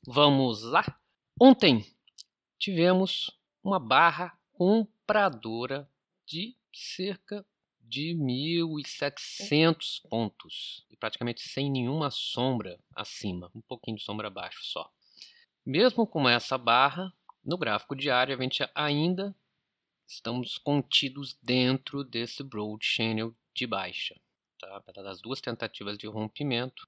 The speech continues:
ainda estamos dentro dessa queda. É,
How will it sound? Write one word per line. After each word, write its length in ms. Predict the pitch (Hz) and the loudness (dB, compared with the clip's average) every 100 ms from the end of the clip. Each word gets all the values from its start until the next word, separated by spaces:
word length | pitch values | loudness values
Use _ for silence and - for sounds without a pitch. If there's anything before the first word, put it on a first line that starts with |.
| _ | _
ainda 240 | 101 101 | -10 -10
estamos 640 | 104 - - 104 131 - - _ - _ _ - | -12 -14 -8 -6 -6 -10 -14 _ -20 _ _ -4
dentro 240 | 123 143 | -2 0
dessa 240 | 135 120 120 | -4 -4 -6
queda. 260 | - 85 _ _ - _ _ - _ _ - | -8 -14 _ _ -20 _ _ -20 _ _ -12
É, 440 | 107 110 107 107 | -8 -6 -6 -6